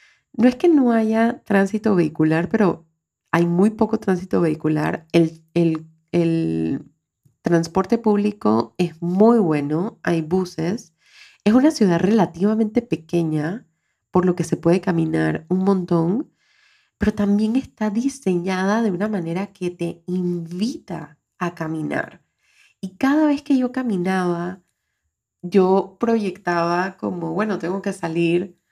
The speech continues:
una hora antes de mi casa". Sí, probablemente en bus llegaría en quince minutos, pero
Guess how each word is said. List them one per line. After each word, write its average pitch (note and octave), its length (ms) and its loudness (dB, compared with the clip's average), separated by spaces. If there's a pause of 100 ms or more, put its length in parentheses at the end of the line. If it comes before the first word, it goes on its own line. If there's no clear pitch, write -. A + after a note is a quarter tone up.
(140)
una G3+ 340 6
hora F#3 320 4
antes F3+ 260 0
de F3 120 0
mi E3 120 -4
casa". G#3+ 380 -2
Sí, G3 180 0
probablemente F3+ 580 2
en F3+ 120 0
bus G3 420 2 (360)
llegaría F3 520 4
en F3+ 140 2
quince G#3 320 0
minutos, G3 720 0 (460)
pero E3+ 480 2